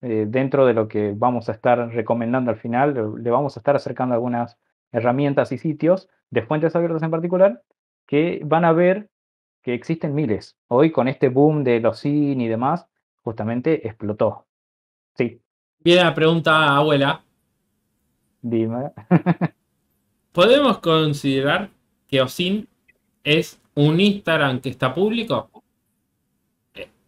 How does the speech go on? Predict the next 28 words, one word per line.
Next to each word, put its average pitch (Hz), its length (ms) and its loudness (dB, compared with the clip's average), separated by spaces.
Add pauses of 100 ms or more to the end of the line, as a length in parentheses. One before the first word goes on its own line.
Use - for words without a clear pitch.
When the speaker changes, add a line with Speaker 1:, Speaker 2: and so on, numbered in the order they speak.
(120)
Speaker 2:
¿Es 196 280 2
una 135 140 0
fuente 131 280 -2
abierta? 165 560 0 (160)
Un 156 180 0
Facebook 202 400 2
que 143 80 -6
está 147 120 -2
abierto. 120 400 2
Si 127 180 -6
yo 190 160 -2
tengo 196 220 -2
mi 151 180 0
Facebook 185 480 -4
y 131 100 -2
está 139 180 0
abierto, 110 300 -2 (1160)
¿eh, 160 260 -2 (140)
la 117 100 0
Speaker 1:
Bien. 120 40 -6
Speaker 2:
podemos 156 300 2
considerar 127 560 0
Speaker 1:
Bueno. 160 160 -4
Speaker 2:
como 113 460 -4
fuente 143 300 0
de 113 200 -2
información 110 520 -6
abierta? 143 480 -6